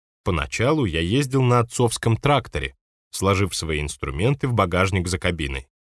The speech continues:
Заслужить признание фермеров оказалось очень непросто. Однажды я позаимствовал «Пежо» у Финтона и, возвращаясь с отёла,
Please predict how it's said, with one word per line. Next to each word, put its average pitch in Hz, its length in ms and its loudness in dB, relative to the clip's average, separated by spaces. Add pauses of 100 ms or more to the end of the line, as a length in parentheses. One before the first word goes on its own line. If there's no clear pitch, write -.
(800)
Заслужить 107 640 0
признание 110 580 2
фермеров 147 600 0
оказалось 110 640 0
очень 92 340 -2
непросто. 92 600 -4 (760)
Однажды 90 600 0
я 90 180 0
позаимствовал 120 760 0
«Пежо» 120 540 2
у 98 100 -2
Финтона 76 560 -4 (340)
и, 113 60 0
возвращаясь 104 720 2
с - 140 -4
отёла, 131 540 -2